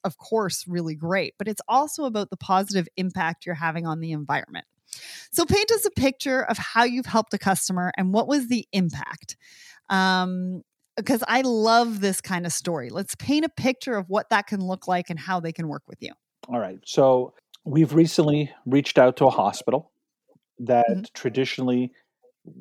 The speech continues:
Speaker 2: would just send everything to garbage. And we said, "Look, we can do X, Y, and Z, and this is what we need from you. Are you willing to be part of this?" And rather than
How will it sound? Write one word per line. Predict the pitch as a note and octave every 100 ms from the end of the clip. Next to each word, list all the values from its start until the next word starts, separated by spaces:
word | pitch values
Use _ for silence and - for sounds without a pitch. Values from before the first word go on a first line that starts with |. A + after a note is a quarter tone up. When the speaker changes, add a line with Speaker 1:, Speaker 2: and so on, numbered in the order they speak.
| - _ A#2+
Speaker 2:
would | B2+
just | A#2+ -
send | B2
everything | A2 A2
to | G#2
garbage. | G2 F2 - - - _ _ _
And | B2 B2 B2 A#2+ A#2+ A#2 A2+ G#2 _ _ _ _
we | B2
said, | B2+ C3
"Look, | G#2 E2 -
we | A2 B2+
can | - C3
do | C3 B2+ A#2+ -
X, | C3 C3+ -
Y, | B2+
and | A#2+ A#2
Z, | A2 D3 D#3
and | C3+
this | B2 -
is | A#2+ A2+
what | A#2 G#2 -
we | A#2+
need | A2+ A#2 -
from | A2
you. | A2 C#3+ E3 E3 _ _ -
Are | A#2
you | B2 B2
willing | C3+ C3+
to | B2
be | B2
part | A2+ - F#2+
of | -
this?" | C2 - - _ _ _ _ _ C#3
And | C#3+ C#3+ C3+ B2 C#3
rather | F3+ A3+ A3
than | G3 F3+